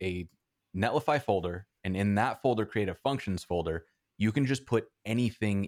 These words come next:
in there. And if it has the right format, which the, the format is, you literally export a named function called handler and you return a status code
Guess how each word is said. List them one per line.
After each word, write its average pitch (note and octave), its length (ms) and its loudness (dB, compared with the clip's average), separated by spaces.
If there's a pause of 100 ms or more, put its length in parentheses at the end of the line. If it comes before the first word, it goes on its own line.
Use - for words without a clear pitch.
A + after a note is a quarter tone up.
in G2 220 0
there. D2+ 320 -8 (360)
And G2+ 120 0
if G2 120 -4
it A2 140 4
has G#2+ 420 0
the G2 120 -2
right F2+ 380 -2 (280)
format, D#2+ 520 -4
which - 300 -6
the, F2+ 280 -2
the F2+ 120 -2
format A#2+ 380 0
is, F2+ 160 -4
you F2+ 200 -6 (120)
literally C#3 460 0
export G2+ 400 -2
a F2+ 60 -2
named F#2+ 280 -2
function F2 380 -6
called F2+ 200 -6
handler D#2 440 -8 (440)
and G2 140 0
you F#2+ 80 2
return F#2+ 400 0
a F2 60 -2
status G2 400 -2
code C#3 320 -4